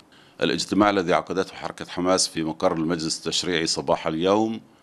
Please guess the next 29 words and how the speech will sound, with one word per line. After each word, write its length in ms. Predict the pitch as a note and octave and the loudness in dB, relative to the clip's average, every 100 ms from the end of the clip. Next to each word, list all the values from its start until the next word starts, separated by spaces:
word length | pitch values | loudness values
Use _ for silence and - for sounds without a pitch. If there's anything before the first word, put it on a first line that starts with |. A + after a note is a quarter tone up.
| _ E2 | _ -2
ليس 240 | F#2 - | 0 2
له 260 | F2 E2+ - | 2 2 0
أي 120 | F2+ | -2
قيمة 320 | - F#2 E2 D2+ | -2 -2 0 0
قانونية 580 | D#2+ D#2+ D#2+ F2 E2+ D2+ | 0 0 0 0 0 0
أو 260 | - F2 | 0 -4
دستورية، 640 | D#2 D#2+ - D#2+ F#2 F#2 G2+ | -2 -4 -4 -2 0 0 0
هو 220 | F2+ D#2+ | 0 0
مجرد 400 | D#2+ F2 E2 E2 | 2 2 2 0
تمادي 640 | - D#2 E2+ F2 E2 E2+ E2+ | 0 0 2 2 2 -2 -2
في 340 | D#2 D#2 - | -6 -6 -6
الانقسام 800 | D#2+ D#2+ - - E2+ E2 D#2+ C#2+ | -8 -8 -6 -2 2 2 2 -2
وتكريس 760 | D2 D2 D2+ - G2+ F2 - - | -4 -4 -10 -4 0 2 0 -2
الانفصال، 880 | E2+ E2 D#2+ - - E2 E2 E2+ - - - - _ - | -6 -4 -8 -6 0 4 4 2 -4 -12 -20 -20 _ -4
ولا 260 | E2+ F2 | 2 2
يوجد 420 | F2 F2 E2+ D#2+ - | 2 0 -2 -4 -4
أي 180 | E2+ D#2+ - | -4 -4 -2
قيمة 380 | F2 D#2+ D#2 D#2 | 0 0 0 -4
لمثل 520 | D2+ D#2 D#2 E2+ C#2+ | -4 -4 -6 -6 -4
هذه 260 | E2+ D#2 | -4 -4
الاجتماعات 640 | D2+ D2 - D#2 D#2+ D#2+ D#2 | -4 -6 -6 -2 0 -2 -2
التي 360 | D#2+ E2 D#2+ | -6 -4 -4
هي 60 | D#2+ | -2
محظورة 600 | D2+ D2 D#2 G2+ F#2+ F2 | -2 -6 0 4 4 4
أصلًا 380 | E2+ - D#2 D#2+ - - - - | -2 -4 -4 -4 -8 -20 -16 -4
بموجب 360 | D#2+ F2+ D#2+ - | 0 2 0 -4
قرار 220 | - D#2+ | -2 0
المحكمة 420 | D#2 D2 - D#2 D2 | 2 0 -4 -6 -6
الدستورية. 720 | C2 - - D2 C2+ G#1+ | -6 -8 -4 -6 -6 -10